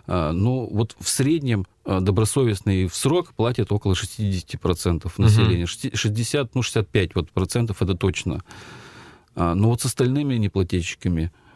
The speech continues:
Speaker 1: а, мы, конечно, ведём активную работу. Сразу напомню про ответственность, наверное, да?
Speaker 2: Да-да-да, я
Speaker 1: М.
Speaker 2: как раз хотел спросить, э, активная работа-то, она будет заключаться в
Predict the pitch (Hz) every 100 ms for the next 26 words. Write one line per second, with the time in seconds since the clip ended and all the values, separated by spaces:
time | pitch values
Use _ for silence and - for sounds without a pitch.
0 | - _ 90 98 107 101 98 101 92 92
1 | 90 - 92 90 87 90 85 - 113 -
2 | 101 101 98 92 95 90 90 90 120 117
3 | 95 82 92 85 85 82 92 113 - -
4 | - - _ _ - 92 120 131 110 95
5 | 104 120 117 - 117 110 95 - 101 -
6 | 101 - 95 87 87 87 - 104 95 87
7 | 90 90 - - 85 85 80 85 - 87
8 | 85 78 - 90 - 82